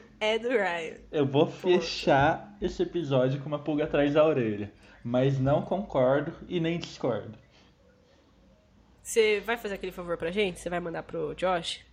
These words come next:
Speaker 1: pra perguntar?
Speaker 2: Eu vou mandar. Eu vou meter a
Speaker 1: Eu, eu
Speaker 2: caruda e vou mandar. Se ele vai responder
Speaker 1: Manda.
Speaker 2: é outra questão, né? <laughs>
Speaker 1: Eu só, eu só não vou mandar pro Peter, porque ele não, não deve nem, <laughs> ele deve falar, "Meu, mas, tipo, não tem nada a ver com isso. Eu era o Sandy Cohen, eu não tenho nada a ver com isso. Então,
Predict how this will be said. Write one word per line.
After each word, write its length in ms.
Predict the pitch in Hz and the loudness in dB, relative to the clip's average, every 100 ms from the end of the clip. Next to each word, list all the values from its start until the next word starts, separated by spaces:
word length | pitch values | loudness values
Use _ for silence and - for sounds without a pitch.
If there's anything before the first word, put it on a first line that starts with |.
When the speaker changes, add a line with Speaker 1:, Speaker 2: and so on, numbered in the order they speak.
| _ _ | _ _
Speaker 1:
pra 120 | - 165 | -14 -10
perguntar? 600 | 165 160 165 202 170 - - | -8 -8 -2 0 0 -6 -2
Speaker 2:
Eu 100 | 190 | 2
vou 160 | 214 233 | 4 2
mandar. 640 | 294 277 165 110 107 - - _ _ - - _ | 4 4 4 4 0 -6 -20 _ _ -20 -20 _
Eu 120 | 127 123 | -2 2
vou 120 | 160 | 2
meter 260 | 170 170 185 214 | 0 0 0 6
a 20 | |
Speaker 1:
Eu, 60 | 233 | 6
eu 40 | |
Speaker 2:
caruda 300 | 175 143 170 | 8 8 8
e 40 | 170 | 6
vou 200 | 160 165 | 4 2
mandar. 560 | 185 185 120 101 101 - | 2 2 2 2 -4 -8
Se 140 | - | -2
ele 100 | 151 | 2
vai 140 | 147 | 6
responder 360 | 151 160 208 220 | 6 4 4 4
Speaker 1:
Manda. 100 | 208 | 6
Speaker 2:
é 100 | 156 | 8
outra 220 | 165 180 | 6 4
questão, 500 | 185 226 - 156 131 | -2 -4 2 4 4
né? 60 | 143 - 220 214 - - | 2 4 4 2 0 -6
<laughs> 0 | - - _ | -8 -20 _
Speaker 1:
Eu 80 | 240 | 0
só, 100 | 233 254 | 2 4
eu 100 | 247 | 4
só 120 | 285 | 4
não 80 | 311 | 2
vou 120 | 381 | 0
mandar 240 | 381 247 | 0 -2
pro 120 | 220 | -4
Peter, 480 | - 254 277 - 202 | -8 -6 -4 0 0
porque 240 | 208 226 247 | 0 2 4
ele 120 | 240 | 4
não, 180 | 254 240 - | 0 -6 -10
não 160 | 240 | -4
deve 180 | 233 233 | -2 -2
nem, 160 | 262 311 - | 0 2 2
<laughs> 140 | 240 220 | 2 0
ele 140 | 202 | -8
deve 180 | 208 220 | -8 -8
falar, 160 | 233 214 | -8 -6
"Meu, 260 | 240 190 | -6 -6
mas, 300 | 175 165 - | -8 -12 -14
tipo, 220 | - 196 175 | -14 -12 -10
não 80 | 190 | -8
tem 120 | 202 | -6
nada 180 | 208 233 | -4 -4
a 20 | |
ver 100 | 240 | -6
com 140 | 247 | -6
isso. 280 | 247 180 - | -10 -8 -8
Eu 80 | 175 | -8
era 300 | 170 190 196 | -6 -8 -8
o 80 | 190 | -10
Sandy 260 | - 196 | -10 -10
Cohen, 520 | 196 202 190 208 233 226 | -10 -8 -6 -4 -4 -4
eu 60 | |
não 60 | 226 | -6
tenho 180 | 214 208 | -6 -8
nada 180 | 214 226 | -8 -8
a 40 | |
ver 80 | 240 | -8
com 120 | - | -8
isso. 280 | 208 147 - | -10 -10 -16
Então, 200 | 175 196 | -14 0